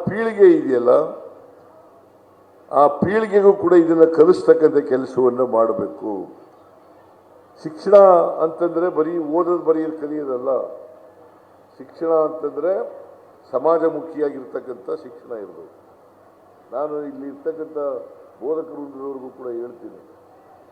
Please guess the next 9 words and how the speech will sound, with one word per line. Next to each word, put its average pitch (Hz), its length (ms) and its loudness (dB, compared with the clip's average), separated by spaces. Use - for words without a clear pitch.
ನೀವು 160 180 -6
ಬರೀ 170 200 2
ಪಾಠ, 165 200 6
ಪಠ್ಯ 160 380 2
ಪುಸ್ತಕದಲ್ಲಿ 165 640 0
ಇರ್ತಕ್ಕಂಥದ್ದನ್ನ 160 680 0
ಅಷ್ಟೇ - 180 -10
ಹೇಳಿದ್ರೆ 131 300 -10
ಸಾಲದು, 123 360 -6